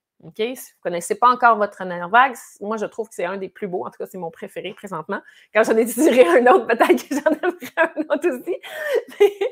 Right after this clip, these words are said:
euh, il est, il s'appelle comme ça parce que il est très vague. Il s'en va un peu partout. Il y en a... Il est pas, c'est pas un nerf, moi, dans le fond, là, c'est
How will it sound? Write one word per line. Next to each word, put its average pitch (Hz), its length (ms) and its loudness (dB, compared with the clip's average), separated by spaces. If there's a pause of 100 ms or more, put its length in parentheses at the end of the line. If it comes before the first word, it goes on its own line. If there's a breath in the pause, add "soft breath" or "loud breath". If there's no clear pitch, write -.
(440 loud breath)
euh, 220 260 0 (260)
il 143 400 -14
est, 220 380 -8
il 214 60 -8
s'appelle 220 340 -6
comme 202 160 -8
ça 247 160 -8
parce - 260 -8
que 226 200 -2 (380 soft breath)
il 226 140 -6
est 302 100 -8
très 247 180 -2
vague. 196 380 0
Il 139 140 -12
s'en 190 220 -8
va 247 100 -6
un 285 100 -8
peu 226 140 -12
partout. 185 360 -6 (280 loud breath)
Il 208 80 -8
y 220 40 -2
en 214 140 -4
a... 226 180 -4 (520)
Il 202 260 -20
est 226 140 -14
pas, 277 140 -4 (120)
c'est - 180 -10
pas - 220 -10
un 233 260 -8
nerf, 233 280 -10
moi, 220 80 -12
dans 196 140 -10
le 190 60 -12
fond, 247 220 -10
là, 240 100 -8
c'est 202 300 -16